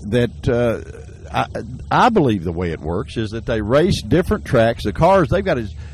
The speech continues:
they got cars as quick as in the eights here in a quarter of a mile, and they have to drive those bad boys all the way from this venue to the next venue to the next venue, and they spend a, a s-, solid week doing that.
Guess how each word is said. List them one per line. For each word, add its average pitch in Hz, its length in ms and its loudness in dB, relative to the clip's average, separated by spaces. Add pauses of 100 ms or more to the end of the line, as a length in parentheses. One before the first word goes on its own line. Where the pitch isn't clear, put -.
(120)
they 190 100 0
got 165 160 0
cars 135 260 2
as 92 100 -6
quick 127 220 -2
as 90 120 -6
in 104 100 -2
the 87 160 -6
eights 110 360 -4
here 67 220 -6
in 67 80 -8
a 73 60 -6
quarter 92 300 -2
of 80 60 -6
a 82 40 -4
mile, 92 280 -2 (320)
and 104 160 -2
they 185 140 4
have 175 200 2
to 104 100 -6
drive 95 500 0
those 76 220 -6
bad 78 320 -6
boys 76 300 -4 (360)
all 135 240 6
the 147 80 0
way 131 360 4 (240)
from 85 220 0
this 147 200 2
venue 135 540 0
to 104 140 -6
the 85 100 -4
next 131 340 -4
venue 123 460 -2
to 107 120 -6
the 92 100 -2
next 127 240 -2
venue, 95 300 -2
and 95 80 -4
they 123 120 0
spend 120 320 -2
a, 92 240 -2
a 95 60 -2
s-, - 180 -10 (200)
solid 165 440 2
week 135 400 -2
doing 123 380 2
that. 69 220 -8